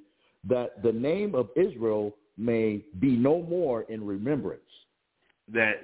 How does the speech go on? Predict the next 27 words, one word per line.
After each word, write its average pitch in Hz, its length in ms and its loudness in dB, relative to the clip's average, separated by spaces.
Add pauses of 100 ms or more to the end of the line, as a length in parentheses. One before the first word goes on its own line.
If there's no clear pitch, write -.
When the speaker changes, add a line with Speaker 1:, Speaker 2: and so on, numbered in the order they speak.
Speaker 2:
so 120 320 2
even 160 220 2
from 143 160 -2
our 117 200 0
very, 120 300 0
very, 117 280 2 (100)
uh, 95 120 -4 (200)
beginnings, 98 500 -4 (680)
uh, 98 120 -4
going 110 240 -2
back 110 220 2
to 110 140 -6
ancient 110 280 -8
Egypt, 101 340 -6 (340)
uh, 101 40 0
up 110 240 -2
until 110 160 -6
modern 107 320 -2
day, 98 340 0 (560)
the, 101 340 2 (120)
there's 110 220 -2
been 131 180 0
a 127 80 -4
conspiracy, 101 760 -6 (440)
a 98 40 -4
worldwide 110 420 2
conspiracies, 95 640 -4